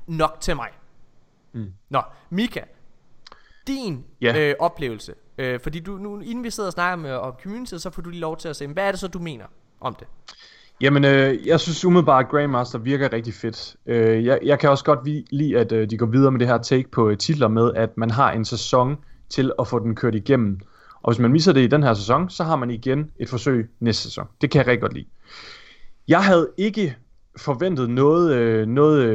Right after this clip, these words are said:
Speaker 2: øh, Nightfall specific loot. Faktisk tværtimod, så i starten af sæsonen, der kan jeg huske, at første dag, der gik jeg ind og kiggede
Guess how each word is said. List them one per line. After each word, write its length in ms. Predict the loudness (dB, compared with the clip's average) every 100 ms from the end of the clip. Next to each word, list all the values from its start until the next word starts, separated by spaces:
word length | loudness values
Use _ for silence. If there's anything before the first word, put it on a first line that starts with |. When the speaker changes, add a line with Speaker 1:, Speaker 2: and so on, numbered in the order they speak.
| 0 -6 -10 -8
Speaker 2:
øh, 200 | -6 0
Nightfall 480 | 2 2 2 2 2
specific 520 | -4 -4 -2 -2 0
loot. 460 | 2 2 0 -6 -20 -2
Faktisk 300 | 0 0 2
tværtimod, 500 | 2 4 2 0 -2
så 280 | -2 2 4
i 200 | 4 0
starten 320 | 0 0 0
af 60 | -4
sæsonen, 360 | -4 -2 -2
der 80 | -2
kan 80 | -2
jeg 80 | -2
huske, 360 | -2 -4 -2
at 120 | -2 0
første 320 | 0 0 -2
dag, 260 | 2 2 0 -8 -20 -20 _
der 60 | -2
gik 200 | 0 2
jeg 100 | 4
ind 140 | 4
og 60 | 0
kiggede 480 | 2 2 6 4